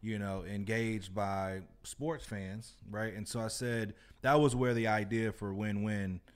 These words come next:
um, even came up, right? And I started talking to players. I started talking to the, the consumers, the users of these platforms, and I was just getting a sense of, you know, they're losing money, but it's fun. They're competing. It's addictive.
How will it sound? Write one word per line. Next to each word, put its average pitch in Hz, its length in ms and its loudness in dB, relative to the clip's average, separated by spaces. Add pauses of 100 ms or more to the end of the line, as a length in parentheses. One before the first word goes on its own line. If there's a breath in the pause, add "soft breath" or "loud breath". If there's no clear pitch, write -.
(160 soft breath)
um, 92 640 -6 (100)
even 104 260 -2
came 107 320 0
up, - 240 -2 (100)
right? 101 240 -6
And 87 120 -6
I 98 140 -4
started 110 340 -2
talking 117 320 -2
to 110 100 -6
players. 110 580 2 (340 soft breath)
I 90 40 -8
started 110 300 -2
talking 110 340 -2
to 110 180 -2
the, 98 280 -4 (100)
the 95 80 -8
consumers, 113 640 4
the 101 100 0
users 117 440 4
of 98 120 -2
these 95 180 -4
platforms, 95 680 -4
and 95 100 -2
I 95 120 -2
was 92 100 -2
just 95 200 -6
getting 113 280 -2
a 101 60 -2
sense 110 360 -2
of, 98 240 0 (480 loud breath)
you 110 120 0
know, 87 200 -2 (120)
they're 92 180 -6
losing 156 420 8
money, 120 380 2
but 113 140 0
it's 127 120 -2
fun. 117 500 2
They're 113 120 -2
competing. 113 640 0
It's 110 280 -6
addictive. 110 680 -2